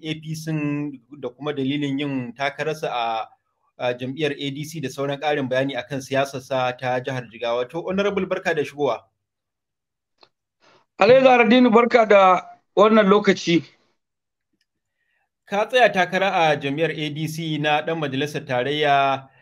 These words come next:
Speaker 1: a, daga jihar Jigawa. Waɗannan da an san ka a jam'iyyar A P C,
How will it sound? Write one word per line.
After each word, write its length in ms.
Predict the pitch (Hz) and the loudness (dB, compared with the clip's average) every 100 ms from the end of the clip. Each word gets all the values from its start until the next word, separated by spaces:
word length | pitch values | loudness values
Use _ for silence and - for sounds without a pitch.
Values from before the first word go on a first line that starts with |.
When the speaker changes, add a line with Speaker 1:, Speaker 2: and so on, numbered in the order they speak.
| _ _ - | _ _ -6
Speaker 1:
a, 520 | 135 127 123 123 131 | -4 0 0 0 -4
daga 220 | 135 127 127 | -8 -8 -6
jihar 320 | 147 147 131 | -4 -6 -6
Jigawa. 320 | 123 127 131 | -6 -2 -2
Waɗannan 640 | 143 151 160 147 143 143 147 _ | -2 -4 -2 -2 -4 -8 -12 _
da 300 | 170 147 196 180 | -14 -2 0 0
an 100 | 165 | -4
san 180 | 170 165 | -6 -6
ka 120 | 165 | -6
a 40 | |
jam'iyyar 380 | 127 135 156 143 | -6 -8 -6 -8
A 140 | 143 135 | -8 -10
P 160 | 139 | -10
C, 540 | 139 151 147 143 143 | -12 -10 -8 -8 -10